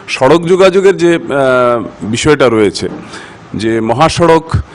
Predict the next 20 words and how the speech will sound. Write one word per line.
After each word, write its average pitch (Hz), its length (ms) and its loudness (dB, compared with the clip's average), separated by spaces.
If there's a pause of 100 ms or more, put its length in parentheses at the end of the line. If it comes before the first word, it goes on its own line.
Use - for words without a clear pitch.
(280)
ইতিমধ্যে 151 460 0
মহাসড়কের 143 680 0
কাজ 127 280 0 (120)
চলছে 151 400 -2 (520)
এবং 143 360 -2
আপনারা 139 460 -2
জানেন, 147 520 2
মহাসড়কের 151 640 0
কাহিনীও 143 440 2
আপনারা 135 340 2
জানেন 104 360 -2 (520)
যে 107 500 0 (300)
যখন 127 280 0
মহাসড়কের 147 640 0
শিলান্যাস 165 600 0 (140)
এখানে 135 260 -2
করা 123 280 2
হয়েছিল, 113 440 -2 (600)
তখন, 139 380 0
আহ, 117 600 0